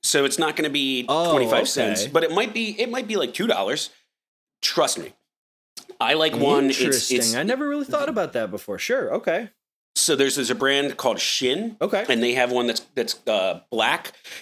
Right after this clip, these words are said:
Speaker 1: Uh, they also do a spicy one that's really good.
Speaker 2: Oh,
Speaker 1: Um,
Speaker 2: too spicy.
Speaker 1: it, it's, uh, it, it's a little, it, it's already a little bit better. Now, here's the tips I'm giving you. Here's what I want you to do. You gotta par-, purchase a couple other things while you're in the grocery store.
Speaker 2: Okay.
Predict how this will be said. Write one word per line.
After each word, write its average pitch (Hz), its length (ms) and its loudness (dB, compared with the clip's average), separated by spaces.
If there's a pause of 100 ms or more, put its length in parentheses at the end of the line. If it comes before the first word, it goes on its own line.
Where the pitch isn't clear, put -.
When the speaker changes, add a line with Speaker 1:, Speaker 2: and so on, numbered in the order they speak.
(180)
Speaker 1:
Uh, 117 240 6
they 123 140 4
also 127 200 2
do 120 200 0
a 98 40 0
spicy 131 460 0
one 147 160 0
that's 143 180 -2
really 151 180 -2
good. 160 300 -2 (380)
Speaker 2:
Oh, 110 180 4
Speaker 1:
Um, 101 60 0
Speaker 2:
too 98 140 0
spicy. 101 540 -4
Speaker 1:
it, - 60 -16 (540)
it's, 156 240 0
uh, 156 340 2
it, 156 160 0
it's 165 160 0
a 180 60 2
little, 214 480 2
it, 165 200 -4
it's 165 180 0
already 170 680 2
a 139 60 0
little 123 280 0
bit 120 200 -4
better. 95 220 -4
Now, 101 140 -4
here's 156 420 -4
the 185 80 -2
tips - 340 0
I'm 110 120 0
giving 104 240 0
you. - 160 -6 (200)
Here's 143 260 0
what 151 120 4
I - 20 6
want 131 200 2
you 127 80 0
to 123 80 2
do. 90 260 -4
You 110 100 -4
gotta 117 180 4
par-, 123 240 0
purchase 131 380 0
a 113 40 -8
couple 139 280 2
other 156 160 0
things 120 380 -2
while 110 220 -2
you're 113 100 0
in 113 60 -2
the 113 60 0
grocery 98 300 -4
store. 135 140 -2
Speaker 2:
Okay. 151 300 0